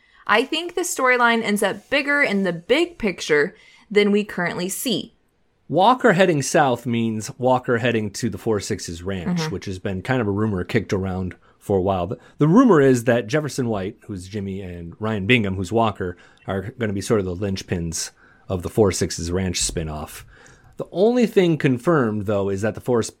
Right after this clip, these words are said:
Speaker 2: spinoff, the Four Sixes spinoff is happening.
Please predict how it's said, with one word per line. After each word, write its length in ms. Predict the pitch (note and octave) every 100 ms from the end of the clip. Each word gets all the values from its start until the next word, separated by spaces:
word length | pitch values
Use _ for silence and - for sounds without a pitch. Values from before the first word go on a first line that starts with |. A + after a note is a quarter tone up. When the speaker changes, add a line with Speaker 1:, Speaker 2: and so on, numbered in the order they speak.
| -
Speaker 2:
spinoff, 500 | - C3+ A2 G#2+ A2+
the 80 | -
Four 160 | C#3
Sixes 320 | A2 B2 G#2 -
spinoff 420 | A#2 G2+ F#2+ - _ _ _ _
is 160 | - -
happening. 460 | D#3+ C#3+ E2+ D2+